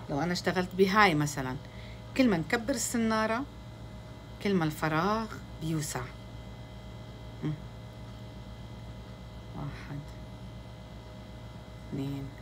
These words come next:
ثلاثة، شفتوا؟ هلا مثلًا أنا ما عندي إلا سنارة كبيرة وما عندي خيط إلا خيط ضعيف، فشو بقوم بعمل؟ بفتح لي ثلاث أربع خيوط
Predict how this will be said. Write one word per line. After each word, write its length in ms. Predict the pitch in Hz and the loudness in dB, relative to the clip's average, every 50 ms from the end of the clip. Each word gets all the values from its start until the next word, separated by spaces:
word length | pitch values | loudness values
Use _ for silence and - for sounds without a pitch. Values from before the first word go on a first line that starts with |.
| - - - - - - - - - - - - - - - | -14 -12 -12 -12 -12 -10 -10 -10 -10 -10 -10 -10 -12 -10 -8
ثلاثة، 400 | - 123 117 120 - - - - - - - - - - - - - - - - | -8 -6 -6 -6 -6 -8 -8 -8 -10 -10 -10 -10 -10 -10 -10 -10 -10 -12 -10 -10
شفتوا؟ 460 | - - - - - - - 254 320 381 - - - - - - - - - - - - - - - - - - - - - - - - - - - | -10 -8 -8 -8 -8 -2 0 2 2 2 -2 -6 -10 -10 -12 -12 -12 -12 -12 -12 -12 -12 -12 -12 -12 -12 -12 -12 -12 -12 -12 -12 -12 -12 -12 -8 -6
هلا 140 | 254 - - - | -6 -6 6 10
مثلًا 460 | - 285 302 - - - 139 151 - | 10 10 10 8 2 -2 -2 0 2
أنا 120 | 247 247 247 | 4 6 6
ما 120 | 247 254 | 8 8
عندي 240 | 254 262 254 226 247 | 8 8 8 6 6
إلا 140 | 220 208 214 | 6 6 4
سنارة 380 | 208 - 196 190 202 202 190 | 4 4 6 6 8 8 8
كبيرة 380 | 185 - 147 143 151 147 131 127 - - - - - - - - - - - - - - | 6 4 2 0 2 2 0 0 -4 -8 -10 -10 -10 -10 -10 -10 -10 -10 -10 -10 -4 4
وما 140 | 202 240 | 6 8
عندي 240 | 226 226 226 202 214 | 8 8 8 6 6
خيط 380 | 214 - 226 220 208 214 214 - | 4 6 6 8 8 8 6 4
إلا 140 | 202 185 175 | 2 2 2
خيط 280 | 170 - 196 196 - 190 | 4 4 2 4 4 2
ضعيف، 380 | - - 139 143 131 127 - - - - - - - - - - - - - - | 0 0 0 0 -2 -2 -4 -6 -8 -10 -10 -10 -10 -12 -12 -12 -12 -6 -2 -2
فشو 240 | 165 - - 285 | 0 4 4 4
بقوم 240 | 247 - 311 262 220 | 4 6 6 6 8
بعمل؟ 420 | 190 - - 185 185 180 175 185 185 - - - - - - - - - - - - - - - 381 | 8 8 10 10 8 6 6 2 0 -4 -8 -10 -10 -10 -10 -10 -10 -10 -10 -10 -10 -10 4 6 6
بفتح 300 | 381 - - 370 - 277 | 8 8 8 6 8 6
لي 80 | 254 | 4
ثلاث 240 | 247 - 269 262 - | 6 6 6 6 6
أربع 360 | - 240 254 202 208 180 185 | 4 2 6 8 8 8 8
خيوط 480 | 196 - - 220 214 220 226 247 285 | 6 4 4 4 6 6 6 6 4